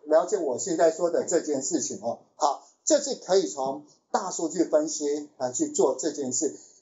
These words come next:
那我，我再次强调讲一下，这边只是按几个按键，我们是不是就可以看到这些事情？好，统计专家一定说要做检定，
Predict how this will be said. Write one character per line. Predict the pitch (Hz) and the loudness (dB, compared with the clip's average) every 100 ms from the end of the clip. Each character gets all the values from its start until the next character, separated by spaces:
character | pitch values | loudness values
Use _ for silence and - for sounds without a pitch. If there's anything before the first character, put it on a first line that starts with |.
| - | 0
那 | 277 | 2
我， | 185 - | 2 2
我 | 185 | 0
再 | 180 247 | 2 2
次 | 233 233 | 2 -2
强 | - 165 | -4 0
调 | 220 185 | 2 2
讲 | 139 117 | 0 -8
一 | 127 | 0
下， | 190 143 - - | 2 2 -2 -4
这 | - | 0
边 | 294 294 | 2 2
只 | - 165 | 0 0
是 | |
按 | 233 233 220 | 2 2 -2
几 | - | -2
个 | 143 | 2
按 | 175 151 | 2 2
键， | 185 135 - _ _ | 2 2 -2 _ _
我 | 156 | 0
们 | 170 | 2
是 | 190 | 2
不 | 233 | 2
是 | |
就 | 240 | 4
可 | 202 | 4
以 | 190 | 2
看 | 202 | 0
到 | 190 175 | 2 2
这 | 190 | 2
些 | 160 160 | 0 -2
事 | - 175 | -2 -4
情？ | - 107 - - _ _ _ _ _ _ _ _ _ | -4 -12 -14 -20 _ _ _ _ _ _ _ _ _
好， | - 165 170 - _ _ | 2 4 4 -2 _ _
统 | - - | -8 -6
计 | 233 196 | -4 0
专 | 190 190 | 0 2
家 | 185 170 | 4 4
一 | |
定 | 160 143 | 0 -2
说 | 147 139 - _ _ _ | -2 -2 -4 _ _ _
要 | 220 | 2
做 | 202 196 | 4 2
检 | 185 127 | 2 -2
定， | 175 151 104 | 0 -2 -4